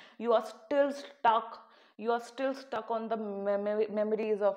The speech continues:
past, you are still stuck कि ये पर्सन आएगा वापस। आप इस पा-, पार्टनर को let go नहीं कर रहे हो। और वही ये दो मैसेज आए हैं, self love practice करो Pisces, अपने आप से प्यार करो, अपने आप को बिजी रखो,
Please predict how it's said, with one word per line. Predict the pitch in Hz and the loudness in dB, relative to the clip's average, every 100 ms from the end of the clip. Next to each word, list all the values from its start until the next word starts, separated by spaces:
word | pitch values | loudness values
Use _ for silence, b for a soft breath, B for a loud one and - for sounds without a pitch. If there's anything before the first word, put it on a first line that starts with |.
| - | -2
past, | 190 185 | -4 -2
you | 214 | -6
are | 220 | -6
still | - 247 247 | -4 -4 -4
stuck | - 220 220 | -4 -6 -4
कि | 214 | -8
ये | 220 | -8
पर्सन | 220 196 202 214 214 | -2 -4 -4 -8 -4
आएगा | 196 202 196 | -2 -2 -2
वापस। | 190 180 180 180 B B B | -4 -6 -8 -10 B B B
आप | 208 226 240 | 4 4 2
इस | 233 | -4
पा-, | - 208 208 - | 0 0 0 -2
पार्टनर | 196 190 202 | -2 -2 -6
को | 208 233 | -4 -4
let | 185 190 | -4 -4
go | 180 208 | 0 2
नहीं | 202 190 | 2 -4
कर | 185 156 | -6 -8
रहे | - | -8
हो। | 151 B B B | -12 B B B
और | 208 196 | 2 6
वही | 208 240 | 4 4
ये | 240 208 208 | -2 0 2
दो | 214 | 4
मैसेज | 214 185 190 175 | 2 -2 -8 -8
आए | 170 160 | -6 -8
हैं, | 165 165 - | -10 -16 -2
self | 214 208 208 202 | 0 0 -2 2
love | 196 196 - | 2 2 0
practice | 190 185 185 - | 0 0 -8 -6
करो | 170 165 160 | -6 -6 -6
Pisces, | 156 151 160 151 147 B B - | -8 -10 -12 -12 -14 B B -2
अपने | 180 - 220 | -2 0 0
आप | 208 214 | 4 4
से | - 226 | 2 -2
प्यार | 220 196 180 | 0 2 0
करो, | 185 185 175 | -2 -4 -2
अपने | - 190 220 220 | -4 -4 -4 -2
आप | 202 214 - | 0 -2 2
को | 220 | 2
बिजी | 196 170 185 | 2 0 -2
रखो, | 170 - - 156 151 - | -4 -6 -8 -8 -8 -18